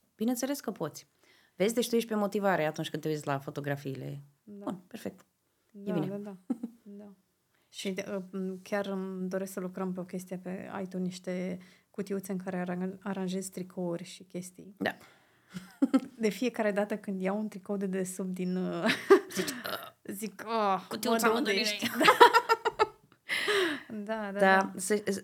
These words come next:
Speaker 1: să știi că am lucrat cu o doamnă și a fost atât de drăguț. Am, um, ea, asta se numește file folding. File, ca pe dosare, da?
Speaker 2: Mhm.
Speaker 1: Folding, împăturire.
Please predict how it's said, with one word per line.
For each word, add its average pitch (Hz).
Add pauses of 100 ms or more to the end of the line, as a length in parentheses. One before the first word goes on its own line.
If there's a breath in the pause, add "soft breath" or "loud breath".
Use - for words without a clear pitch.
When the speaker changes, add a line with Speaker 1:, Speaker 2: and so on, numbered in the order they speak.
Speaker 1:
să 202
știi 208
că -
am 226
lucrat 202
cu -
o 202
doamnă 196
și 175
a 185
fost 190
atât 185
de 190
drăguț. 185 (400 soft breath)
Am, 185 (100)
um, 175 (100)
ea, 214
asta 208
se 208
numește 196
file 143
folding. 139 (340 soft breath)
File, 196
ca 214
pe 214
dosare, 185
da? 214
Speaker 2:
Mhm. 226
Speaker 1:
Folding, 202
împăturire. 185